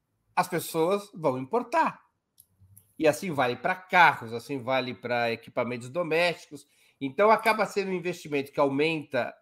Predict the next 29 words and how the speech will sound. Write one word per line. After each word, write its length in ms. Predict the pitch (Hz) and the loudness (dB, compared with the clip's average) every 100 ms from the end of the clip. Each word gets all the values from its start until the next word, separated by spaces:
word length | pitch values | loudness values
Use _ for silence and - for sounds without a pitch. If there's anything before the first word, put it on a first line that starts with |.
| _ | _
a 80 | 117 | -4
demanda. 560 | 95 107 101 117 170 220 | -2 -6 -4 -6 -6 -8
Isso 140 | 160 - | -8 -8
aconteceu 320 | 151 143 143 | -8 -6 -4
muito 200 | 143 190 | -6 -8
no 80 | 185 | -8
governo 260 | 170 175 | -6 -6
Fernando 340 | 170 175 175 185 | -6 -6 -4 -4
Henrique, 480 | 165 120 - _ _ _ _ _ | -6 -8 -10 _ _ _ _ _
com 80 | 127 | -8
a 20 | |
expansão 460 | - 131 127 139 | -6 -8 -4 -4
do 100 | 143 | -4
crédito 640 | 143 143 143 147 135 143 147 | -2 2 4 4 0 -12 -12
pro 160 | 143 | -12
consumo. 600 | 135 151 139 131 107 98 - _ _ _ | -12 -12 -10 -10 -10 -12 -18 _ _ _
Aumenta 640 | 151 170 185 220 208 165 | 8 8 10 10 10 2
a 40 | 151 | 0
demanda 560 | 196 202 247 262 320 226 | 2 6 6 6 0 4
e, 80 | |
ao 100 | 220 | 4
invés 340 | 247 190 202 170 | 4 4 2 0
disso 240 | 180 - | -8 -10
significar 600 | 160 180 170 165 160 147 143 | -12 -10 -8 -6 -6 0 0
um 60 | |
fortalecimento 800 | 143 185 170 165 - 147 135 143 | -2 -6 -4 -4 -6 -8 -8 -6
da 120 | 135 | -4
indústria 800 | 151 151 139 233 285 - - 127 | -4 -4 -6 -6 -6 -10 -10 -8
interna, 640 | 127 123 156 170 185 208 | -8 -4 0 2 0 -6